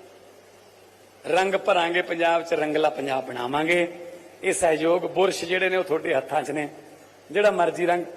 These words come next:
ਖੇਡਾਂ ਵਾਲਾ ਰੰਗ ਵੀ ਭਰਾਂਗੇ। ਆ ਹੁਣੇ ਹੁਣੇ ਇੱਥੇ ਹੀ, ਆ ਪਿੰਡਾਂ ਦੇ ਵਿੱਚ ਹੀ ਬਹੁਤ ਬੰਦੇ ਸ਼ੌਕੀਨ ਰਹਿੰਦੇ ਆ। ਬੈਲ ਗੱਡੀਆਂ ਵਾਲਾ, ਕਬੂਤਰਾਂ ਵਾਲਾ ਪ੍ਰੋਗਰਾਮ ਕੀਤਾ ਸੀ, ਤੁਸੀਂ ਦੇਖੋ ਕਿੰਨਾ, ਕਿੰਨਾ ਲੋਕ ਆ।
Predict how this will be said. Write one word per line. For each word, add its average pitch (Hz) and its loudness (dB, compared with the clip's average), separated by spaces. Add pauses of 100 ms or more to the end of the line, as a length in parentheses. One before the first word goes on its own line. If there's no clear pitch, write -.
(140)
ਖੇਡਾਂ 214 0
ਵਾਲਾ 220 4
ਰੰਗ 190 2
ਵੀ 185 -2
ਭਰਾਂਗੇ। 175 0 (520)
ਆ 175 4
ਹੁਣੇ 185 2
ਹੁਣੇ 196 4
ਇੱਥੇ 185 -4
ਹੀ, 185 -2 (380)
ਆ 180 2
ਪਿੰਡਾਂ 185 0
ਦੇ 185 -2
ਵਿੱਚ 180 -4
ਹੀ 185 -6
ਬਹੁਤ 220 0
ਬੰਦੇ 180 -2
ਸ਼ੌਕੀਨ 180 -8
ਰਹਿੰਦੇ 180 -2
ਆ। - -8 (580)
ਬੈਲ 196 4
ਗੱਡੀਆਂ 190 2
ਵਾਲਾ, 185 6 (640)
ਕਬੂਤਰਾਂ 208 2
ਵਾਲਾ 185 6
ਪ੍ਰੋਗਰਾਮ 180 2
ਕੀਤਾ 175 0
ਸੀ, 170 -4
ਤੁਸੀਂ 170 -8
ਦੇਖੋ 185 0
ਕਿੰਨਾ, 185 0
ਕਿੰਨਾ 185 -2
ਲੋਕ 160 0
ਆ। - -2